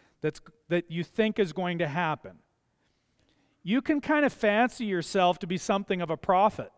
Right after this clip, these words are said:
right? You know, you can predict what's going to happen,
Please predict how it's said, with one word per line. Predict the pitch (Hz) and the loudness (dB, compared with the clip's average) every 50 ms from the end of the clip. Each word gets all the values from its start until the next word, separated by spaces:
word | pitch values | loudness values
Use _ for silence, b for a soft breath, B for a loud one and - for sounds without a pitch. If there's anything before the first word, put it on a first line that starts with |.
| _ _ _ _ _ _ _ _ _ _ _ _ _ _ _ _ _ _ _ _ _ - | _ _ _ _ _ _ _ _ _ _ _ _ _ _ _ _ _ _ _ _ _ -4
right? | 143 156 175 220 - _ _ _ _ _ _ _ _ _ _ _ _ - | -2 0 0 -2 -2 _ _ _ _ _ _ _ _ _ _ _ _ -6
You | 190 180 | -2 0
know, | 160 | 0
you | 160 180 214 262 | 0 2 2 2
can | - 330 269 - | 4 4 2 4
predict | - 254 240 175 147 135 220 247 254 175 - - - - - b b b b b | 4 2 2 2 2 4 8 8 8 8 6 -2 -12 -20 -20 b b b b b
what's | 175 175 170 - | 0 0 0 0
going | - - 175 170 175 175 180 180 180 180 180 175 - b b b - | -2 -4 -2 0 0 0 0 0 0 -2 -4 -6 -8 b b b -4
to | - 196 180 | 0 0 2
happen, | 156 220 233 226 226 208 - - 127 98 | 4 6 8 8 8 6 4 -2 -10 -10